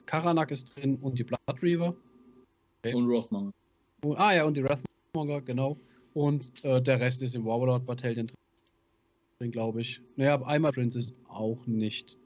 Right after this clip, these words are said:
Speaker 1: drin. Ähm,
Speaker 2: Ja.
Speaker 1: er hat die Hexgorger Skulls dabei, also die, die Hoden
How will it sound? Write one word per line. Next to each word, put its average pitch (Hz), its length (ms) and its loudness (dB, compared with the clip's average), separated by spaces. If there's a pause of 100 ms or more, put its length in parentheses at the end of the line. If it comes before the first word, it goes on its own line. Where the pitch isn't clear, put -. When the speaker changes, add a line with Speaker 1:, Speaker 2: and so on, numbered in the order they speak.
(220)
Speaker 1:
drin. - 260 -6 (640)
Ähm, 123 500 4
Speaker 2:
Ja. 110 300 0
Speaker 1:
er 143 80 0
hat 147 120 2
die 135 60 0
Hexgorger 196 480 0
Skulls 156 360 -2
dabei, 139 420 2
also 127 200 -4
die, 117 320 -4
die 120 140 -4
Hoden 151 400 -2